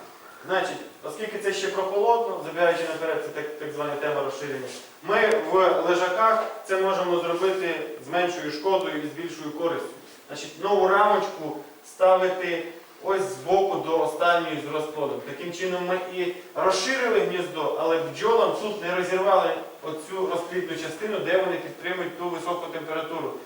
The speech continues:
в межах тридцяти п'яти градусів. Тобто це про це говориться. А у вертикальних вуликах, наприклад, що є гніздо, ви наверх ще один поставили корпус там з рамками чи порожніх, чи трошки там маломерними десь.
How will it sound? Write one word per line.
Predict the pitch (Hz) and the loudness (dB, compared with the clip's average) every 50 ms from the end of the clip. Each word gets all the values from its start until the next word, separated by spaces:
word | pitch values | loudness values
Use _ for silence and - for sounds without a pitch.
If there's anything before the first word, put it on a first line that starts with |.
| - - - - - - | -18 -20 -20 -20 -16 -6
в | 165 | -2
межах | 175 180 165 160 - | 0 0 0 -2 -4
тридцяти | - - 160 151 - - 175 175 | -4 -6 -6 -8 -8 -6 -4 -4
п'яти | 170 170 165 156 160 156 | -4 -2 -4 -4 -4 -4
градусів. | 143 143 147 143 143 - - - - - - - - - - - - - - | 0 2 4 4 4 4 2 -4 -8 -12 -16 -16 -18 -20 -20 -20 -20 -20 -14
Тобто | - 139 135 - | -12 -10 -8 -6
це | 175 180 | -4 -4
про | 180 175 170 | -2 -2 -4
це | 165 165 160 | -4 -4 -4
говориться. | 147 - 135 131 127 127 123 - - - - - - - - - - - - | -2 -2 -2 -2 -2 -4 -6 -6 -10 -12 -10 -10 -10 -12 -12 -20 -16 -4 2
А | 175 190 190 185 - 202 | 4 6 6 6 6 6
у | 202 196 180 - - - - | 6 6 6 6 4 -2 -4
вертикальних | - 175 185 185 - 202 208 233 226 226 214 220 208 - - 202 | 0 0 2 2 2 2 4 6 6 6 6 6 4 2 2 2
вуликах, | 208 202 196 185 196 190 185 180 180 | 2 4 4 4 4 2 0 2 0
наприклад, | 175 165 170 175 180 175 - - 165 165 - - - - - - | -2 0 0 0 0 0 2 0 0 0 0 -4 -8 -12 -14 -12
що | - 185 185 170 - - | -6 -4 -2 0 0 2
є | 208 202 190 | 2 2 4
гніздо, | 180 180 190 185 185 - - 190 202 202 196 202 202 - - - - - - - 151 - | 4 2 2 2 2 0 0 0 2 2 2 2 0 -2 -6 -10 -12 -16 -16 -8 -2 0
ви | 190 | 2
наверх | 202 190 185 175 170 180 185 185 190 196 - - - - - - - | 4 6 6 8 8 6 6 6 6 4 4 0 -4 -6 -10 -16 -16
ще | - - - 202 202 190 | -16 -12 -4 2 4 6
один | 180 170 - - 165 160 156 | 6 6 4 2 0 0 -2
поставили | 165 165 - - 185 175 170 170 165 160 160 156 - - | -2 -2 0 4 6 6 8 6 6 4 2 0 2 4
корпус | 185 190 185 185 - - - - | 4 4 4 4 0 -2 -4 0
там | 160 160 160 - - 160 | 2 2 2 2 0 2
з | 160 | 4
рамками | 175 170 175 160 160 156 151 143 - | 4 4 4 2 0 -2 -6 -6 -6
чи | 156 | -6
порожніх, | 151 156 165 170 190 185 - 160 151 147 147 147 | -4 -2 2 4 4 4 4 2 0 -4 -6 -8
чи | 147 | -8
трошки | 151 151 156 160 - - 143 | -6 -6 -6 -6 -6 -6 -4
там | 143 135 135 | -4 -4 -2
маломерними | 139 143 147 151 - 151 156 147 143 135 135 131 131 | -2 0 0 2 2 2 2 0 0 -2 -6 -8 -8
десь. | 131 127 | -8 -10